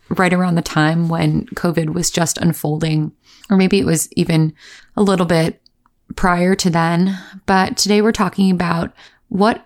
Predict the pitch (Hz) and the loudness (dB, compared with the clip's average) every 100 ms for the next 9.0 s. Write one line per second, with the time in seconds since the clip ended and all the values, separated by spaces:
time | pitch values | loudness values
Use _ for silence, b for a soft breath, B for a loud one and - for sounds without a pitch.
0 | - 214 208 185 - 165 160 160 180 - | -6 2 2 2 2 2 2 0 -4 -8
1 | - 180 170 175 190 190 185 170 - - | -4 0 2 4 2 0 0 -2 -4 -4
2 | 170 165 160 - 170 160 190 - _ _ | -2 -2 -2 -2 -2 -2 -4 -8 _ _
3 | _ 170 160 165 175 - - 156 151 151 | _ -4 -2 -2 -4 -10 -8 -2 0 0
4 | 151 156 - - 160 147 143 156 - - | -2 -4 -6 -2 2 2 2 0 -6 -12
5 | _ _ _ _ _ 202 196 196 190 180 | _ _ _ _ _ 0 2 0 0 0
6 | 180 180 180 190 185 190 - 240 233 233 | 2 2 0 0 -2 -2 0 2 4 4
7 | 220 185 180 - 196 190 - 170 - 180 | 4 2 -2 0 -2 0 -2 -2 0 2
8 | 175 160 160 190 - - 170 165 160 | 2 0 0 0 -2 -2 0 2 0